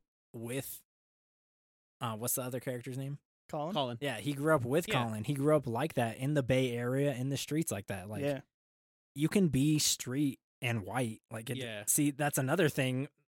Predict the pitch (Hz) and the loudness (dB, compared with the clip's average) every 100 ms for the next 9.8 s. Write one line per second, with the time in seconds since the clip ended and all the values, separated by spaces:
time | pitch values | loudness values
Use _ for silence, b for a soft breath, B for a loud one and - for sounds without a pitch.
0 | _ 120 117 - 110 107 - _ - 127 | _ -8 -6 -6 -8 -8 -14 _ -12 -8
1 | 110 98 104 110 117 110 104 - - 117 | -6 -6 -6 -6 -6 -8 -10 -12 -10 -6
2 | 131 120 113 - 117 110 - _ _ _ | -4 -4 -6 -6 -8 -8 -12 _ _ _
3 | _ _ _ _ - 120 120 123 - 139 | _ _ _ _ -6 -2 0 0 0 0
4 | 120 104 131 117 - 123 - 123 117 120 | -2 -4 -4 -2 0 0 0 -2 0 0
5 | 139 151 117 - - - - 110 107 - | 0 -2 -6 -12 -14 -4 0 0 0 -6
6 | _ _ _ _ _ _ _ _ _ - | _ _ _ _ _ _ _ _ _ -16
7 | 143 - - 135 131 120 123 135 139 135 | -14 -8 4 6 6 2 2 2 4 2
8 | 131 131 131 110 113 131 - 120 127 131 | 2 2 0 0 0 2 2 2 4 2
9 | 117 120 113 135 131 120 117 | 0 -2 -2 0 0 0 -4